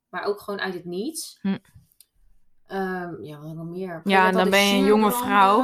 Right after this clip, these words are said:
Speaker 2: <laughs> Dat je
Speaker 1: Ja.
Speaker 2: denkt van: "Wat is dit allemaal?"
Speaker 1: Ja, of een gevoel als ik ging slapen dat er iets in mijn keel zat dat ik steeds moest hoesten omdat het verstikkend was.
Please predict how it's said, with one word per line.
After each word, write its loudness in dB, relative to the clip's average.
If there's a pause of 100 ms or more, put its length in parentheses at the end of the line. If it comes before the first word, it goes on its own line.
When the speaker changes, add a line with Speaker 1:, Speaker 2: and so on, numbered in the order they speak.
(120)
Speaker 2:
<laughs> -12
Dat -4
je -4
Speaker 1:
Ja. -2
Speaker 2:
denkt 2
van: -2
"Wat -4
is -6
dit -2
allemaal?" -4 (420)
Speaker 1:
Ja, -12
of -8
een -10
gevoel -4
als -6
ik -12
ging -12
slapen -8
dat -12
er -10
iets -14
in -10
mijn -10
keel -10
zat -12
dat -10
ik -12
steeds -10
moest -10
hoesten -14
omdat -16
het -20
verstikkend -16
was. -18